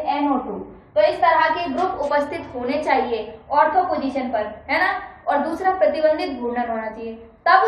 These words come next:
जाके बाइफिनाइल क्या होती है, ऑप्टिकली एक्टिव। तो हम यहाँ लिख सकते हैं, यदि ये दोनों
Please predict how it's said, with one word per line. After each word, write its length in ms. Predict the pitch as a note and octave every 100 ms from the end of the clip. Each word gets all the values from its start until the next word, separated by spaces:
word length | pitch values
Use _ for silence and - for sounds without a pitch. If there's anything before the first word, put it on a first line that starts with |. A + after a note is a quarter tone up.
| E4+
जाके 420 | D4 C#4+ D#4+ C#4
बाइफिनाइल 600 | C#4 C#4+ D#4+ D4 D4+ D4+
क्या 120 | D4+
होती 200 | C#4 D#4+
है, 120 | D#4+
ऑप्टिकली 560 | C#4+ - C#4+ D4 D4+ G4
एक्टिव। 600 | - - A3+ - G3 F#3+ - - B3
तो 60 |
हम 80 | B3
यहाँ 100 | C4
लिख 120 | C4+
सकते 280 | D4+ C#4+ C#4+
हैं, 340 | C#4 D#4 - - - - - - - _ _ _ _ _ - _ _ _ _ _ _ _
यदि 260 | B3+ C#4 D#4+
ये 200 | F4 F4+
दोनों 420 | D4 D4 D4 D#4